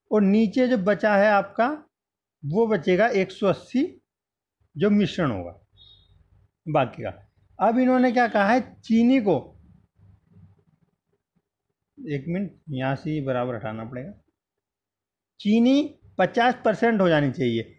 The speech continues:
यानी कि जब चीनी पचास परसेंट हो जाएगी, जो बची हुई चीज़ होगी वो भी तो पचास परसेंट हो जाएगी, यानी कि यहाँ पे पचास, यहाँ पे पचास, काट के आ जाएगा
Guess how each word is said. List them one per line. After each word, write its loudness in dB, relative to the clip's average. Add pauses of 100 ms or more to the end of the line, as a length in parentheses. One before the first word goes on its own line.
(160)
यानी 2
कि 2
जब 0
चीनी 0
पचास 0
परसेंट -2
हो 2
जाएगी, 0
जो -2
बची -2
हुई 0
चीज़ -2
होगी 0
वो 0
भी 0
तो -2
पचास -2 (220)
परसेंट -2
हो 0
जाएगी, 0 (380)
यानी 0
कि -4
यहाँ 2
पे -2
पचास, 0 (320)
यहाँ 0
पे -4
पचास, -8 (480)
काट 0
के -2
आ 4
जाएगा 2